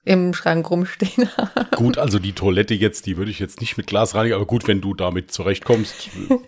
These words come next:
Speaker 2: ist ja okay.
Speaker 1: Easy, ja.
Speaker 2: Ja.
Speaker 1: <laughs> Ich habe übrigens, wir wollten ja eigentlich ganz woanders abbiegen, ne? Aber ich bin so stolz auf mich. Ich habe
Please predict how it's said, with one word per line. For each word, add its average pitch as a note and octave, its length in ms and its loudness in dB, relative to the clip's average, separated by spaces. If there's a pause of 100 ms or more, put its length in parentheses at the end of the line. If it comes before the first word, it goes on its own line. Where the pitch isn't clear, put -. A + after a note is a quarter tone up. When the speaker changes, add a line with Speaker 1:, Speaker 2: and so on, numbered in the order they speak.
(320)
Speaker 2:
ist - 60 -20
ja G2+ 80 2
okay. C#3 260 6
Speaker 1:
Easy, F#3+ 320 2 (320)
ja. A#3 260 -4 (720)
Speaker 2:
Ja. G2+ 280 -2
Speaker 1:
<laughs> - 60 -8 (1160)
Ich - 100 -2
habe C#4+ 120 2
übrigens, D4 420 -2 (300)
wir F3+ 160 -2
wollten G3+ 240 2
ja G3+ 60 0
eigentlich F#3+ 120 -2
ganz G#3 240 0
woanders A3+ 340 -2
abbiegen, E3+ 380 -2
ne? F3 180 -2 (260)
Aber F3+ 260 4
ich D#3+ 100 -4
bin E3 160 -4
so B3 140 4
stolz F#3 340 -2
auf F#3 140 -4
mich. D3 120 -2
Ich D#3 180 -6
habe G3 480 2